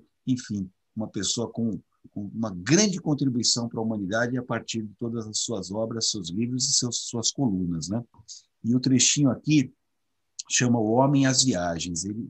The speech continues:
fala assim, é de Drummond: "Restam outros sistemas fora do solar a colonizar. Ao acabarem todos, só resta o homem." E aí uma pergunta, "estará equipado?"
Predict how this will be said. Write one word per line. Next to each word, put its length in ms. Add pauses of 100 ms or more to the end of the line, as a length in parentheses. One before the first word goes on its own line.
fala 200
assim, 400 (380)
é 60
de 120
Drummond: 520 (640)
"Restam 340
outros 400
sistemas 580
fora 240
do 80
solar 560 (160)
a 80
colonizar. 760 (920)
Ao 140
acabarem 640 (100)
todos, 720 (460)
só 300
resta 380
o 140
homem." 400 (480)
E 140
aí 220
uma 200
pergunta, 540
"estará 420
equipado?" 760